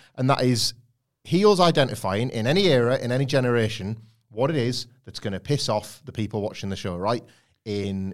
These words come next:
the eighties, it unfortunately might have been alternative lifestyles.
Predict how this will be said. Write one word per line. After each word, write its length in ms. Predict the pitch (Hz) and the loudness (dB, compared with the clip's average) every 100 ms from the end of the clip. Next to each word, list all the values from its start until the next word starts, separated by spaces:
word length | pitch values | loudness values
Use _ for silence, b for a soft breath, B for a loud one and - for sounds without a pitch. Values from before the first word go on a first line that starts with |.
| - | -12
the 300 | 95 95 95 | -12 -10 -8
eighties, 540 | 113 117 113 110 110 - b b - | -6 -4 -4 -6 -6 -12 b b -16
it 160 | 98 - | -14 -10
unfortunately 640 | 92 - 120 113 104 107 | -6 -4 -4 -6 -12 -10
might 200 | 101 101 | -8 -8
have 100 | 104 | -10
been 220 | 101 95 - _ | -10 -12 -14 _
alternative 400 | - 240 226 214 | -6 -4 -4 -2
lifestyles. 560 | 196 170 - 101 82 | -2 -2 -4 -4 -6